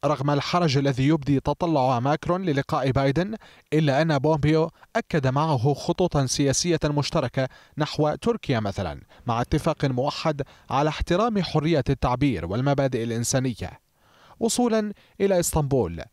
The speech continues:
لم يعرف إن كانت رسالة مقصودة وجهة بومبيو نحو كنيسة ومسجد وحوار ديني بعيدا عن العاصمة الرسمية ولقاء مسؤولي القيادة التركية، أو أنها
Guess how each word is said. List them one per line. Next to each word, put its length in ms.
لم 160
يعرف 380
إن 120
كانت 360
رسالة 440
مقصودة 800
وجهة 380
بومبيو 440
نحو 300
كنيسة 680
ومسجد 880
وحوار 600
ديني 580
بعيدا 720
عن 180
العاصمة 500
الرسمية 560
ولقاء 500
مسؤولي 340
القيادة 520
التركية، 580
أو 180
أنها 460